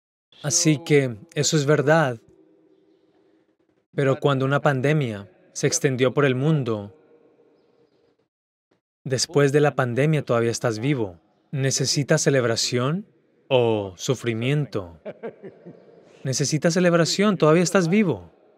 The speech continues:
Eso significa solo celebración. Porque podría haberte matado. ¿Crees que todos los que murieron son unos malditos idiotas? Son como tú y yo.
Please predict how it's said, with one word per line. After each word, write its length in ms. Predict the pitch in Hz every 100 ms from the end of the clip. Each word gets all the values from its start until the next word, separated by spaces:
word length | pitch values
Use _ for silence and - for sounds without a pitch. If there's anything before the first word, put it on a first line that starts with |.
| _ -
Eso 220 | 131 143
significa 560 | 165 147 127 165 165
solo 180 | 156 180
celebración. 760 | 170 170 156 156 - 185 107 - _ _ _ _ _ _ _ _ _
Porque 680 | 127 113 - 120 107 101 90 85 78 _ _ _ _ _ _ _ _ _ _ _
podría 360 | - 117 113 113
haberte 280 | 123 123 135
matado. 580 | 131 135 160 131 90 - _ _ _ _ _ _ _ _ -
¿Crees 220 | 110 -
que 120 | 127
todos 260 | - 123 117
los 180 | 117 -
que 80 |
murieron 380 | 117 107 117 135
son 220 | - 117
unos 240 | 113 117 117
malditos 420 | 113 104 120 113
idiotas? 580 | 107 104 123 160 - - _ _
Son 220 | - 127
como 240 | 120 160 160
tú 140 | 170
y 100 | 170
yo. 500 | 135 160 185 101 82